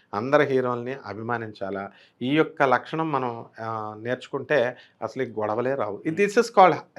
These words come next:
Speaker 1: hel-, healthy rivalry ఉండాలి,
Speaker 2: ఓకే.
Speaker 1: పోటీ ఉండాలి, కానీ ఆరోగ్యకరమైన పోటీ ఉండాలి.
Speaker 2: So, end of the day తెలుగు చిత్ర పరిశ్రమ బాగుండాలి ఏదైనా
Speaker 1: అంతే కదా మరి.
Speaker 2: మ్మ్.
Speaker 1: ఇప్పుడు ఆ రోజున అక్కినేని నాగేశ్వరరావు గారు, ఎన్టీఆర్ గారు వీళ్ళంతా కష్టపడబట్టి ఈ రోజున హైదరాబాద్లో సినిమా ఇండస్ట్రీ తెచ్చాం.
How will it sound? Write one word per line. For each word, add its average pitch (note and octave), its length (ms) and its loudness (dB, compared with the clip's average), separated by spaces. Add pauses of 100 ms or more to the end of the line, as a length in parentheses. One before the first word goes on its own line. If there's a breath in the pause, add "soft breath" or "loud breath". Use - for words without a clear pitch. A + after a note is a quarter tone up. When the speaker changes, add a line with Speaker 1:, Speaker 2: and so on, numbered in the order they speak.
(120)
Speaker 1:
hel-, D3 160 4 (360 soft breath)
healthy A3 360 10
rivalry F#3+ 360 12
ఉండాలి, G2 280 -2
Speaker 2:
ఓకే. A2 180 -6
Speaker 1:
పోటీ D3+ 260 6
ఉండాలి, D#3+ 320 6
కానీ C#3+ 300 0 (320 soft breath)
ఆరోగ్యకరమైన G3 760 12
పోటీ D3+ 320 2
ఉండాలి. F#2 260 -4
Speaker 2:
So, A#2+ 80 -6
end A#2 160 -4
of C3 80 2
the B2+ 100 -6
day B2+ 80 -4
తెలుగు D3+ 200 0
చిత్ర C#3+ 220 -8
పరిశ్రమ D3 440 -4
బాగుండాలి A#2+ 480 0 (140)
ఏదైనా A2 460 -2
Speaker 1:
అంతే G#3+ 200 8
కదా A3 120 8
మరి. G#3 260 6
Speaker 2:
మ్మ్. G3+ 140 -2
Speaker 1:
ఇప్పుడు D3 200 2
ఆ C#3+ 220 8
రోజున D#3 300 4
అక్కినేని E3 360 0
నాగేశ్వరరావు D#3 380 -2
గారు, E3 140 0
ఎన్టీఆర్ D3 380 -2
గారు C#3+ 220 -2
వీళ్ళంతా C#3+ 360 -2
కష్టపడబట్టి C#3+ 640 0
ఈ F3+ 40 0
రోజున D3+ 240 -2
హైదరాబాద్లో C#3+ 560 -2
సినిమా C#3 280 -8
ఇండస్ట్రీ C3+ 320 -6
తెచ్చాం. B2 320 -4